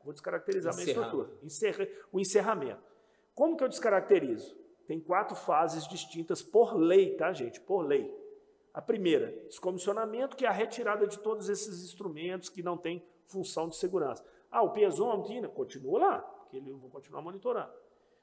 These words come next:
Speaker 1: Segundo, controle hidráulico e hidrogeológico. Eu vou fazer um canal de cintura, eu vou fazer um, um, sei lá, um D H P nas ombreiras, eu vou fazer um poço, eu vou bombear a água que tá no meu reservatório, a água livre.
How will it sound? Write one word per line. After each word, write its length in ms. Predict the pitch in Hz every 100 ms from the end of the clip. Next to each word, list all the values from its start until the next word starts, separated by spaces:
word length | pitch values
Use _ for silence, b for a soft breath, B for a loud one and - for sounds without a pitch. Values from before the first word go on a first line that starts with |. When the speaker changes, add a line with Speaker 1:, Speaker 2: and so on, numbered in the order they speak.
| _
Speaker 1:
Segundo, 680 | - 233 247 233 139 - - -
controle 760 | - 196 202 196 214 254 262 220
hidráulico 720 | 190 165 175 208 240 233 247 214
e 200 | 202 233
hidrogeológico. 880 | 233 233 220 226 190 185 147 - 139
Eu 80 |
vou 120 | 139 175
fazer 260 | 196 175
um 100 | 190
canal 320 | 175 147 131
de 80 | 139
cintura, 600 | - 208 202 202 185 180 180 B -
eu 100 | 165
vou 120 | 160
fazer 340 | 165 170 147 156
um, 260 | 156 143 131 B B
um, 640 | 156 156 151 143 139 139 139 -
sei 180 | - 151
lá, 140 | 151 165
um 80 |
D 80 | 143
H 180 | 165 165
P 220 | 143 170
nas 200 | 165 143
ombreiras, 880 | 165 170 151 180 190 180 175 170 175
eu 120 | 170
vou 140 | 160 165
fazer 240 | 165 156
um 100 | 175
poço, 600 | 185 196 175 160 - 170 B B -
eu 100 | 165
vou 140 | 160
bombear 560 | 170 196 208 196 156 180
a 220 | 185 160
água 180 | 165 147
que 100 | -
tá 120 | 151
no 80 | 143
meu 100 | 139
reservatório, 760 | 143 143 156 196 - 175 135
a 80 | 127
água 180 | 151 202
livre. 300 | 170 196